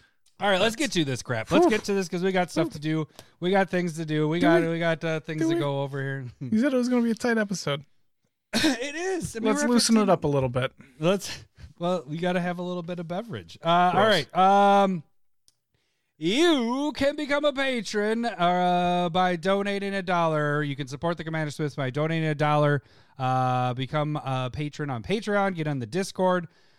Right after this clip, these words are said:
Speaker 1: Five dollars or more gets you proxies each month if you so choose. Uh, the higher you move on those tiers, you can get these foil proxies like this each month.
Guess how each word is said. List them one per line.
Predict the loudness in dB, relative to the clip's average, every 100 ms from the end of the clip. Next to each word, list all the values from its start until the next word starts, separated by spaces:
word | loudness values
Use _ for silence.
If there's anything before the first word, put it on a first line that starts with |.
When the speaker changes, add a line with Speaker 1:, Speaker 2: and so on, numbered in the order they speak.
| _
Speaker 1:
Five | -2 0
dollars | 2 2 2
or | 0
more | 2 4 2 2
gets | -2 -2
you | 0 0 0
proxies | -2 -4 -6 -6
each | -6 -6
month | -8 -8
if | -14
you | -10
so | -8
choose. | -2 0 0 -4 _ _ _ -8
Uh, | -2 0 0 0
the | -2
higher | -2 0 0
you | 0 0
move | 0 0
on |
those | 2 0
tiers, | 0 -2 -2
you | -4
can | -6
get | -8
these | -8 -6
foil | -4 -2
proxies | -2 -4 -6 -8
like | -6
this | -6 -6 -6
each | -10 -6
month. | -4 -4